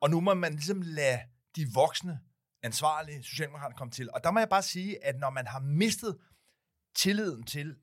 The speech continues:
blandt både vælgere i byerne og på landet, at Socialdemokratiet stadigvæk har den her retfærdighedssans,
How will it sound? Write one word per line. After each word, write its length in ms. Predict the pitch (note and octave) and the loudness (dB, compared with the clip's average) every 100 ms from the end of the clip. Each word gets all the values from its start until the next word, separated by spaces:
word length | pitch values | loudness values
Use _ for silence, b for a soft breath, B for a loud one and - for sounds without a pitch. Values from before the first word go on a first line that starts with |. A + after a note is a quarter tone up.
| _ _ _ _ _ _ _ | _ _ _ _ _ _ _
blandt 320 | - D3 C#3 B2 | -2 0 0 0
både 320 | E3+ G3+ E3 | 2 4 2
vælgere 300 | D3+ E3 E3+ | -4 -4 -6
i 40 | |
byerne 500 | B2 F3+ D3+ F#3 E3 - _ _ | -4 -6 -6 -10 -12 -16 _ _
og 160 | - B2 | -4 -2
på 80 | A2+ | 0
landet, 360 | A#2 D3 E3 D3+ b b b - | 2 0 -4 -14 b b b -4
at 120 | C3+ | -2
Socialdemokratiet 720 | B2+ A#2+ F3+ F#3 - D#3 B2 | 0 0 -2 -2 -6 -8 -8
stadigvæk 500 | - C#3+ F3 E3 D3+ | -4 -2 -2 -2 -6
har 200 | - F3+ - | -2 -2 -2
den 140 | E3 | -6
her 200 | D#3 D#3 | -2 -2
retfærdighedssans, 760 | C3+ F3 E3 D#3 A#2+ A#2 G2 | -2 -4 -6 -8 -8 -10 -12